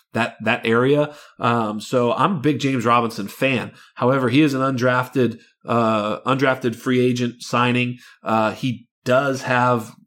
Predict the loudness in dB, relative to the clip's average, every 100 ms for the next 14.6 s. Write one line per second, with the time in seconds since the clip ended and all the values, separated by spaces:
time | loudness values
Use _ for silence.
0 | 0 0 2 2 2 4 2 0 0 0
1 | 2 2 2 2 4 2 0 0 0 2
2 | 0 0 -6 -6 -2 -2 -2 -10 -20 -20
3 | -6 -2 -2 -2 -4 _ -2 -2 0 -4
4 | -2 0 2 2 0 -4 -16 -14 -6 -2
5 | 0 -2 -10 -20 _ -4 0 0 0 -4
6 | -8 -14 _ _ -8 -2 2 2 4 2
7 | 4 4 4 2 0 -12 -14 -4 -2 0
8 | 0 2 2 2 0 -2 2 2 2 -2
9 | -6 -2 0 0 0 0 2 4 2 2
10 | 0 -2 0 4 4 0 -4 -4 -2 2
11 | 0 2 -2 -2 0 2 2 2 -2 -4
12 | 0 0 2 2 0 -2 0 0 2 2
13 | 4 4 4 2 -2 -2 0 0 -2 0
14 | 0 0 -2 -4 -12